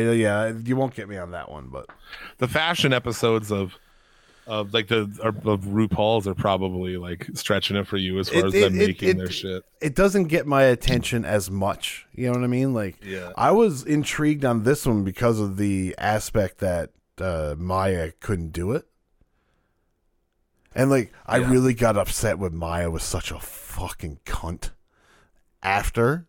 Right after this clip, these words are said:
Speaker 1: she got the dress made by somebody else.
Speaker 2: Yeah.
Speaker 1: And was just being like, "I won't be in the bottom."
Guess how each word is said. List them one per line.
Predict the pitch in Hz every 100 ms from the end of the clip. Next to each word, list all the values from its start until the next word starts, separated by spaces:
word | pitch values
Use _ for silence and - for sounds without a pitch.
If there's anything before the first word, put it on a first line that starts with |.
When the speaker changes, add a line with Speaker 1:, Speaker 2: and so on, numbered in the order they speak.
| _
Speaker 1:
she | - - 120 110
got | 107 107 -
the | 110
dress | 107 107 -
made | 104 107 113
by | 92 104
somebody | - 120 113 113
else. | 120 170 - - _ _ _ _ _ _ -
Speaker 2:
Yeah. | 117 117 110
Speaker 1:
And | 117 120
was | 117
just | 113
being | 117 104
like, | 92
"I | 90 113
won't | 107 82
be | 82
in | 78
the | 71
bottom." | 76 78 82